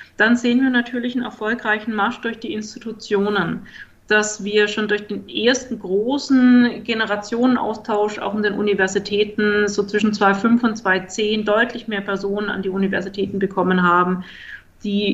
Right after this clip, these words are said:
identitätspolitischen Agenten folgen oder die zumindest mal nicht ablehnen. Ähm, ich denke, das wird sich, ähm, es wird in ein paar Jahren einen zweiten Gener-,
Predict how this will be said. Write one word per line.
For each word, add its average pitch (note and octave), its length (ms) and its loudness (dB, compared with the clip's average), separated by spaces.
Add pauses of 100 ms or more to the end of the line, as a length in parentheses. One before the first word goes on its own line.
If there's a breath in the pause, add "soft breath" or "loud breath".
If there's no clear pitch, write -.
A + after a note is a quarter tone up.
(140)
identitätspolitischen G#3 1600 0
Agenten F#3 640 0
folgen F3+ 640 2
oder F#3 200 0
die A3 320 -4
zumindest A#3+ 520 4
mal G3 100 2
nicht G3 240 -4
ablehnen. D#3 840 -6 (1500 loud breath)
Ähm, A3 480 4 (180)
ich A#3+ 120 -12
denke, A#3+ 260 2
das G#3+ 200 -4
wird A#3+ 180 -2
sich, - 320 -6
ähm, G#3 180 0
es G3+ 140 -6
wird G#3 100 -2
in G#3 60 -6
ein G#3 40 -8
paar G3 160 2
Jahren F#3+ 420 2
einen F#3 100 -8
zweiten G#3 420 -2
Gener-, G3+ 360 -4